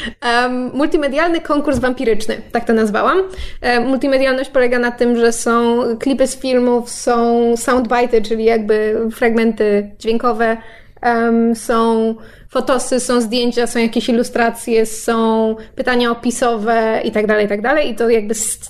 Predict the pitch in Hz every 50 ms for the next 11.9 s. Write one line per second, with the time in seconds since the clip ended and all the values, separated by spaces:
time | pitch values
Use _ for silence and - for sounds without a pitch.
0 | - - - - - - 226 214 226 214 214 202 214 262 254 247 247 208 240 208
1 | 226 226 220 226 214 - 240 233 202 - 247 220 220 214 208 214 208 208 208 214
2 | 214 208 226 226 240 233 - 262 247 233 226 226 226 - 262 240 233 226 220 -
3 | - 226 226 226 240 240 233 226 226 214 214 208 208 - - - - - 220 214
4 | 247 254 233 226 226 226 226 220 - - - - - - 240 240 233 233 226 226
5 | 220 226 - - 233 233 220 220 220 214 214 208 208 - - - - - 208 214
6 | 208 202 208 - - 262 330 381 - - - - - - - - - - - -
7 | - - _ _ - 254 240 240 - - - - - - - - 269 269 285 294
8 | 294 294 302 294 302 302 294 294 - - - 269 277 262 277 311 311 320 302 294
9 | - 320 294 285 285 294 285 - - - 262 262 - - 269 262 285 269 262 240
10 | - 269 226 247 254 254 254 - 277 254 233 247 247 247 254 247 247 262 233 240
11 | 247 - 254 240 233 233 214 220 226 208 226 226 220 220 220 220 220 -